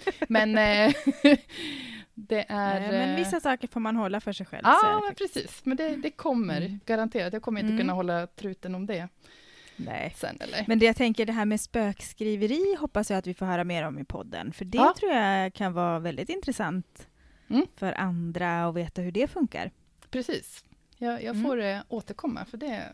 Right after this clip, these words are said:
Speaker 2: tänker jag också
Speaker 1: Men
Speaker 2: kan bli
Speaker 1: absolut.
Speaker 2: kul att prata om.
Speaker 1: Ja.
Speaker 2: Det som går att prata om, liksom.
Speaker 1: Ja.
Speaker 2: Och det är nog
Speaker 1: Precis.
Speaker 2: ganska mycket.
Speaker 1: Det tror
Speaker 2: Ja.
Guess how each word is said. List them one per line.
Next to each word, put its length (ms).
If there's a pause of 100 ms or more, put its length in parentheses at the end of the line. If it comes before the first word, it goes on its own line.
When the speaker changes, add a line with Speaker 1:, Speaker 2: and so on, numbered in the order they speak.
(220)
Speaker 2:
tänker 220
jag 60
också 160
Speaker 1:
Men 100
Speaker 2:
kan 80
bli 120
Speaker 1:
absolut. 260
Speaker 2:
kul 260
att 120
prata 400
om. 180 (760)
Speaker 1:
Ja. 140
Speaker 2:
Det 200
som 180
går 200
att 60
prata 340
om, 160
liksom. 260 (340)
Speaker 1:
Ja. 140 (500)
Speaker 2:
Och 100
det 80
är 60
nog 40
Speaker 1:
Precis. 140
Speaker 2:
ganska 240
mycket. 320 (1500)
Speaker 1:
Det 160
tror 240
Speaker 2:
Ja. 60